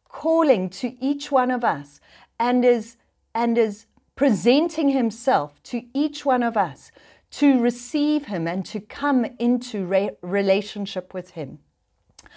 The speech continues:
But it goes on and says, "Except that no one can find out the work that God does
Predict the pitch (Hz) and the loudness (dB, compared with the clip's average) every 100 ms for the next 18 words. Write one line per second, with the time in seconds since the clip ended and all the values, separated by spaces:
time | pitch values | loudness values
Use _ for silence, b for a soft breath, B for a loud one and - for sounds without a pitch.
0 | B B B - 285 262 269 196 254 277 | B B B 6 8 4 0 -2 4 4
1 | 277 277 254 233 285 262 254 247 - 381 | 4 2 2 -2 -2 0 -2 -6 -6 0
2 | 349 - - b b b 254 247 226 220 | 0 0 -4 b b b 4 4 4 4
3 | 254 330 330 214 190 185 233 208 - 277 | 4 4 2 0 -2 -8 -6 -8 -6 -2
4 | 269 294 294 269 254 262 226 202 247 156 | 0 0 2 2 2 -2 -4 2 2 2
5 | 143 - - 233 - 220 226 247 247 196 | -4 -8 -2 -2 -2 2 4 4 2 -2
6 | 220 196 139 143 - | 0 0 -2 -12 -20